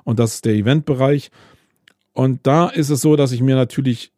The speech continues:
viele Gedanken gemacht habe. Für den Online-Marketing, äh, Bereich ist es so, dass,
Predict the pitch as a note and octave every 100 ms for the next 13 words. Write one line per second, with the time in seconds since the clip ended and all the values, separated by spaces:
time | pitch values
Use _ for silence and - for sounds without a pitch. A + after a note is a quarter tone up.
0 | _ _ _ _ _ - C3+ C3+ A#2+ A#2+
1 | B2+ G#2+ G2 F#2+ - G2+ G2 G2+ - -
2 | C3+ B2 D3 D3 D3 C#3 D3+ - D3 C#3+
3 | C#3+ - _ C3+ C3 C3 B2 C3 B2+ -
4 | B2+ B2 A2+ B2 B2 B2 A2+ -